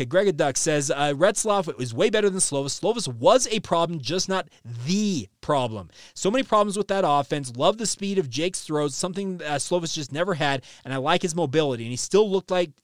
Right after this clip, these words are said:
still looked to throw when he got flushed out of the pocket. On defense, tackling was awful. Why?"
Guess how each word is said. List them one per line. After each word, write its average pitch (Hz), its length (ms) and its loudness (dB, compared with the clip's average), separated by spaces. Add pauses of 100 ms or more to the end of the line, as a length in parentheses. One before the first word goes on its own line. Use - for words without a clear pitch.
(140)
still - 220 0
looked 262 160 0
to 220 80 0
throw 190 260 4
when 180 100 2
he 165 40 -2
got 156 160 -2
flushed 180 300 0
out 170 80 -2
of 147 40 -4
the 131 60 -6
pocket. 143 460 -6 (280)
On 143 140 -2
defense, 220 440 0 (260)
tackling 214 440 -4
was 190 220 -2
awful. 151 480 -2 (300)
Why?" 117 480 -4